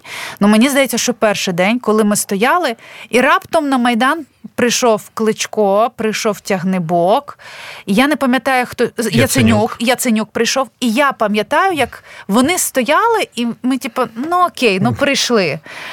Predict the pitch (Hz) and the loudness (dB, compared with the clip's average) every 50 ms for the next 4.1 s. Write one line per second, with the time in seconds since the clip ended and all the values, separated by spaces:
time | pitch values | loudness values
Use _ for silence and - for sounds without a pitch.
0 | - - - - 220 - 311 339 339 330 277 - - 277 277 294 269 - 262 247 | -12 -6 -4 -2 0 2 2 2 2 0 -2 -2 0 0 0 0 0 0 -2 -2
1 | - 254 254 254 262 226 214 233 220 233 240 233 220 190 226 208 202 - - 220 | 0 0 0 0 0 0 2 2 2 2 2 0 0 -2 -2 -4 -2 -2 0 0
2 | 214 208 - 190 - - 196 185 - 190 196 226 269 311 359 403 392 _ - - | 0 -2 -4 -6 -4 -4 -4 -2 0 0 0 2 0 0 -2 -4 -6 _ -18 -20
3 | - - - - _ _ - - - - 202 202 196 196 196 190 190 185 180 180 | -20 -20 -20 -20 _ _ -10 -2 0 2 4 4 4 2 2 2 2 2 2 0
4 | 160 - | 0 -2